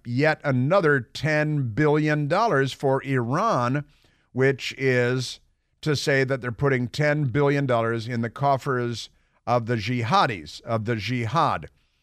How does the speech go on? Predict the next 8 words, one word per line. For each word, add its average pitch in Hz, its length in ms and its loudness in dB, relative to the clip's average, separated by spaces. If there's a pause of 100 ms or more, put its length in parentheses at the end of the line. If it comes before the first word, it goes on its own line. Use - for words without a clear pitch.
(100)
which 123 280 0
is 123 280 0 (100)
genocidally 131 960 0
racist, 120 800 -2 (1080)
anti-Semitic, 135 1000 0 (560)
genocidally, 107 920 -2 (520)
and 170 320 2
genocidally 190 680 2